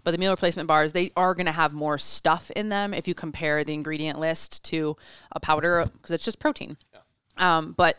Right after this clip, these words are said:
Speaker 1: n-, now and again, it is a good choice. And to me, uh, much better than something like a Lara bar or the Med R X or even Builder's bars. Um, by the way, Builder's bar is brilliant.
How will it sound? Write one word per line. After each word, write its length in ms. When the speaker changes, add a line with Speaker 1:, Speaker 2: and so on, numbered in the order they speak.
Speaker 1:
n-, 160
now 200
and 60
again, 220
it 120
is 120
a 40
good 140
choice. 340
And 120
to 100
me, 320
uh, 240
much 260
better 240
than 320
something 360
like 260
a 260
Lara 280
bar 480
or 380
the 100
Med 160
R 140
X 520
or 360
even 260
Builder's 360
bars. 720
Um, 480
by 260
the 80
way, 160
Builder's 320
bar 160
is 100
brilliant. 480